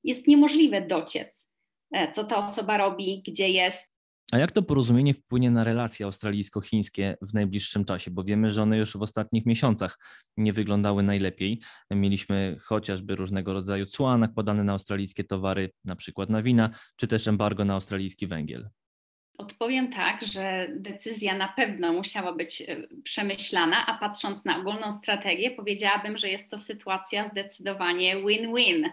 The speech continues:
Speaker 1: dla, e, Australii, dlatego że jest to państwo bogate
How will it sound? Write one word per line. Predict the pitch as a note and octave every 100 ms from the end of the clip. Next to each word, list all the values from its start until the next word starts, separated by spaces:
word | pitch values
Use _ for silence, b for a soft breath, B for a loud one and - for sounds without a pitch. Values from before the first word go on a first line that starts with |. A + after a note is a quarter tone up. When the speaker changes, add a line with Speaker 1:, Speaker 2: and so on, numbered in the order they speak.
| -
Speaker 1:
dla, | F3 E3 E3 B B B -
e, | F#3+ -
Australii, | G3+ G#3 - G3+ F3 E3+ D#3 A#3 B B B B - F3
dlatego | F#3+ G3+ G#3+ G#3 G#3+
że | G#3 G3+ F#3+ F#3 F#3 - _ _ -
jest | G3 C4 C#4 -
to |
państwo | D4 F#3 F#3 - A#3
bogate | A3 B3+ G3+ G3 - -